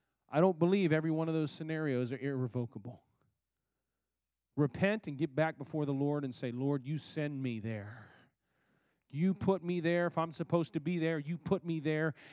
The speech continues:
and you do a mighty Jonah thing. You do a mighty Philip thing. You hearing what I'm saying?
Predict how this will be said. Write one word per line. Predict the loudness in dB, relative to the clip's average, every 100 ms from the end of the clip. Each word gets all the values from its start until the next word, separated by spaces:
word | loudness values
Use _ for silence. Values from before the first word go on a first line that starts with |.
| -10
and | -8 -6 -2
you | 4 4
do | 8 6
a | 6
mighty | 4 2 0 -2
Jonah | 2 4 4
thing. | 0 -2 -6 -10 -20 -2
You | 8 8
do | 10 8
a | 8
mighty | 6 4 2
Philip | 6 6 6 0
thing. | -2 -2 -4 -16 -20 -20 -20 _ _ _ _ _ _ _ _ _ _ 2
You | 8
hearing | 10 10
what | 8
I'm | 8
saying? | 8 8 8 6 4